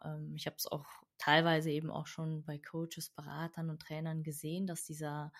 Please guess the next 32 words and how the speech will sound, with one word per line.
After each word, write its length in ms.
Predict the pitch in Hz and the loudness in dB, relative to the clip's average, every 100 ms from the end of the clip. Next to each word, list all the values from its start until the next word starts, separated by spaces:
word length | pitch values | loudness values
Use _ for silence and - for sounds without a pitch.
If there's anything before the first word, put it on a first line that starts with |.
| - - - - - - - | -16 -16 -18 -18 -20 -16 -10
Wortlaut, 720 | 147 147 165 196 190 175 165 | -6 0 2 2 2 2 2
dieser 180 | 160 156 | 2 4
Satz 240 | 160 - | 2 2
eben 320 | - 170 165 | 0 2 2
verwendet 500 | - 151 151 208 202 | 0 0 2 2 0
wurde, 200 | 180 170 | -2 -2
Ganzheitlichkeit, 1000 | 156 175 - 175 180 165 - 165 165 165 | -2 -2 -4 -4 -4 -6 -4 0 0 -2
und 180 | - 165 | -4 -4
ich 80 | 160 | -2
mich 160 | 170 170 | -2 -2
dann 120 | 165 | -2
ganz 160 | 170 | -2
oft 160 | - - | -6 -8
gefragt 480 | 175 - 165 - - | -10 -8 -8 -6 -2
habe, 300 | 165 165 160 - | 0 0 -2 0
hm, 280 | 156 151 143 _ _ _ - - - - - 175 | 0 0 -4 _ _ _ -20 -20 -20 -20 -2 6
na 120 | 180 | 8
ja, 320 | 226 165 156 | 10 8 4
es 140 | - | 0
wird 160 | 165 165 | 0 2
halt 180 | 170 160 | 2 2
auch 80 | 165 | 0
oft 320 | 160 - - | 0 0 0
einfach 300 | 165 170 165 | 0 0 -2
benutzt, 560 | - 170 202 - - | 2 2 4 2 2
weil's 320 | 160 165 175 175 | 4 4 2 2
halt, 440 | 165 170 170 - | 2 2 -2 -2
äh, 240 | 170 165 165 | 0 0 0
gut 260 | 175 - | -2 0
ankommt. 800 | 185 226 220 151 139 143 143 - - | 2 2 2 -2 -2 -4 -8 -10 -6
Und 440 | 160 160 156 - | -4 -4 -6 -6
Ganzheitlichkeit 1400 | 156 302 370 - 151 143 - 147 - - 151 147 147 - | -2 -2 -2 -2 -2 -4 -6 -8 -8 -4 -2 0 -2 -8